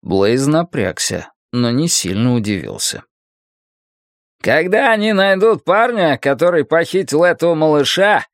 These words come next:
им следует повесить его за яйца", предложил водитель, с дьявольским скрежетом врубая третью передачу. "Пожалуй",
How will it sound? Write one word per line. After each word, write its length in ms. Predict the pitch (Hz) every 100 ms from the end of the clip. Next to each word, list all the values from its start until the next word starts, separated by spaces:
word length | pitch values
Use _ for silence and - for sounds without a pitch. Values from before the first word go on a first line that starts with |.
| _ _ _ -
им 240 | 147 214
следует 760 | - 120 139 175 208 233 180 -
повесить 580 | 208 214 156 180 - -
его 300 | 202 180 175
за 240 | 156 214
яйца", 640 | 185 139 151 185 - 131 - - _
предложил 560 | - 117 107 104 110 107
водитель, 600 | 107 92 104 139 - 123 - _
с 160 | - 98
дьявольским 680 | 98 117 156 170 - - 135
скрежетом 680 | - 123 120 135 135 131 113
врубая 400 | 110 98 117 120
третью 420 | - 110 - 107
передачу. 680 | 110 101 90 71 - - - _ _ _ _ _ _ _
"Пожалуй", 800 | 170 135 190 196 135 131 160 120